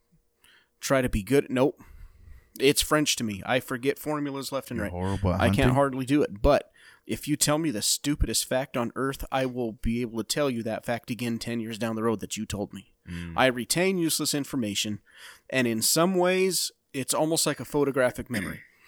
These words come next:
Speaker 3: Yeah.
Speaker 1: So in, in a lot of places or a lot of things, all you have to do is show me how to do something once, and I will always remember how to do that.
Speaker 3: Mm-hmm.
Speaker 1: Even if it's from taking apart certain parts of cars, or, I mean, that's how,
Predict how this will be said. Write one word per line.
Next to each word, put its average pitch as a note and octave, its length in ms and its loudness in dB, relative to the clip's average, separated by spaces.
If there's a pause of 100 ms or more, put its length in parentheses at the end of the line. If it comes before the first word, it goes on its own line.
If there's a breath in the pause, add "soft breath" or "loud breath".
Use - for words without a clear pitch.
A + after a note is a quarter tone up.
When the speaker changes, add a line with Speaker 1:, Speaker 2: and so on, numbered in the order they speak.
(140)
Speaker 3:
Yeah. F#2 280 -4
Speaker 1:
So G#2+ 460 -2
in, A2+ 280 -4
in B2 140 -2
a G2+ 80 0
lot A2 260 4
of E3+ 100 0
places F3+ 540 0
or A#2+ 100 2
a - 60 -2
lot B2+ 220 4
of F#3+ 80 -2
things, B2 640 0
all B2 180 2
you C#3+ 140 0
have D3 220 2
to C#3+ 60 -6
do C#3 220 -2
is A2+ 80 0
show C3+ 300 2
me C#3+ 140 0
how B2+ 120 -4
to B2 80 -4
do A#2+ 160 -4
something A2+ 480 -2
once, C3+ 260 -2
and A#2 120 -2
I A2+ 80 -4
will G#2 160 -8
always B2 360 -2
remember A#2 340 -4
how A2+ 120 -6
to A2 80 -4
do G#2 160 -4
that. - 220 -6 (260)
Speaker 3:
Mm-hmm. F2 280 -4 (160)
Speaker 1:
Even B2+ 280 -2
if B2+ 160 -6
it's - 300 -6
from A2 260 -10
taking C3 340 -4
apart C3+ 380 0
certain B2 320 -4
parts B2+ 240 -6
of - 80 -14
cars, D3+ 460 -2
or, G#2+ 180 -8 (340 loud breath)
I A#2 60 -2
mean, A2 160 -2
that's B2+ 240 0
how, D3 360 2